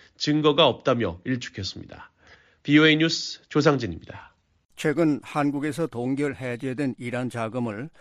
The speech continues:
Speaker 2: 재동결하도록 하는 내용의 법안이 미국 하원에 이어 상원에서도 발의됐습니다.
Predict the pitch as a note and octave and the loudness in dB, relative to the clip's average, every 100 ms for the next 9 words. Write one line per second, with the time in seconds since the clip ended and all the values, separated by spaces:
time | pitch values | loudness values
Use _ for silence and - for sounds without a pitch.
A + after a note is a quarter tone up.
0 | - - B2 C3+ C3 B2+ C3 A#2 B2 B2 | -16 -6 -4 -2 -2 -2 -4 -6 -6 -6
1 | A#2+ - B2 A#2+ G#2 A2+ A2+ B2 A#2+ A2 | -8 -8 -6 -6 -8 -6 -6 -6 -6 -6
2 | B2+ B2+ - _ _ - B2 A#2+ A#2+ - | -4 -4 -8 _ _ -8 -6 -4 -6 -4
3 | C3+ C3 C3 B2+ B2 C3 G2+ - B2 B2 | -2 0 0 -2 -4 -6 -8 -8 -6 -4
4 | A#2+ A#2 C3+ C3+ C3 A2+ A2 G2+ - - | -6 -8 -8 -8 -6 -6 -8 -10 -16 -20
5 | - - | -20 -20